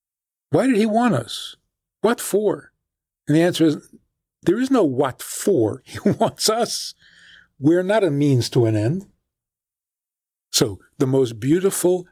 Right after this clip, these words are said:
mystery about God is, how is it that my existence can fulfill him?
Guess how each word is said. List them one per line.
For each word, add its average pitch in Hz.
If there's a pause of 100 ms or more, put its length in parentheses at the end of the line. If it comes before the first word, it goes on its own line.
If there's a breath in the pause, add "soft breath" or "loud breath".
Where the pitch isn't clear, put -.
mystery 139
about 120
God 175
is, 156 (440)
how 226
is 185
it 117 (260)
that 127
my 135
existence 151 (840)
can 120
fulfill 113
him? 98